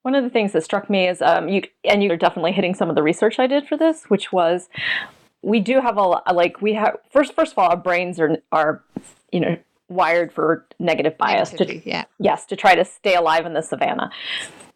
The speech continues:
Speaker 1: But a lot of that negativity rolls in our head, and we don't, like, to your point, understand that, and we don't know that. And so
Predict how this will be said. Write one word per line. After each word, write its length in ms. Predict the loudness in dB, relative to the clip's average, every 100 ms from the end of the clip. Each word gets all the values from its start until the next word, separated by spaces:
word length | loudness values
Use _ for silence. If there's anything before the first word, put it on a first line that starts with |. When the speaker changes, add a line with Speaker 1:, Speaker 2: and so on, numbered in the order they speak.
| _
Speaker 1:
But 420 | -4 0 0 -2 -10 -20 -20 -20 _ _
a 60 | -2
lot 220 | 2 2
of 40 | 2
that 120 | 2
negativity 840 | 2 -2 -2 2 4 2 0 -8 -10
rolls 260 | -2 0 0
in 80 | -2
our 140 | -2
head, 520 | -2 0 2 2 0 -4
and 160 | -6 -2
we 100 | 2
don't, 300 | 2 2 -2
like, 200 | -4 -2
to 80 |
your 100 | -4
point, 320 | 0 0 0 -2
understand 460 | -2 -2 0 -2 0
that, 140 | -2
and 80 | -2
we 80 | 0
don't 200 | 0 2
know 160 | 0
that. 260 | 2 0 -2
And 60 |
so 380 | -4 0 2 0